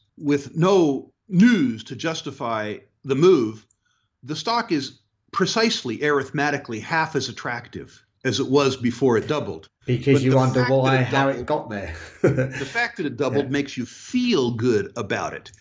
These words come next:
Speaker 2: Yeah.
Speaker 1: And the price action justifies the narrative that attracted you to the stock in the first place. Uh, most people, whether they admit it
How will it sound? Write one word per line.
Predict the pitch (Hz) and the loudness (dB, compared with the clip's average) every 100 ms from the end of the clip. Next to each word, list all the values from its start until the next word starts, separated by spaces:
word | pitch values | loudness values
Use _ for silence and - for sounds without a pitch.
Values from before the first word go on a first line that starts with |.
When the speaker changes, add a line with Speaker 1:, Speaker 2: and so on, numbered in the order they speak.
| - | -12
Speaker 2:
Yeah. | 113 - - | -10 -8 -2
Speaker 1:
And | 143 127 | -2 -2
the | - | -4
price | - - 254 247 - - | -4 0 2 2 -2 -6
action | 123 - - 120 113 | -8 -6 -2 0 0
justifies | 156 156 - 139 127 120 127 127 | 0 -2 -4 -4 -2 0 -2 -4
the | 117 | -2
narrative | 120 147 170 139 - 90 98 - _ - _ - | 0 4 4 2 -2 -8 -8 -16 _ -20 _ -8
that | 123 | -4
attracted | 110 - 147 143 131 107 | -2 0 -2 0 0 0
you | 120 | 0
to | 107 | -2
the | |
stock | - - 117 113 - _ | -4 -2 -2 -4 -12 _
in | 120 107 | -2 0
the | 104 | -2
first | 107 196 196 - | 0 2 2 -2
place. | 95 80 - 95 - | -8 -6 -8 -10 -6
Uh, | 117 110 107 107 - | -2 0 -2 -4 0
most | 175 185 196 | 2 4 2
people, | 196 190 143 | 0 0 2
whether | 135 139 131 | 4 4 0
they | 120 123 | 0 -2
admit | 123 131 107 151 151 | 0 -2 -2 0 0
it | - | -2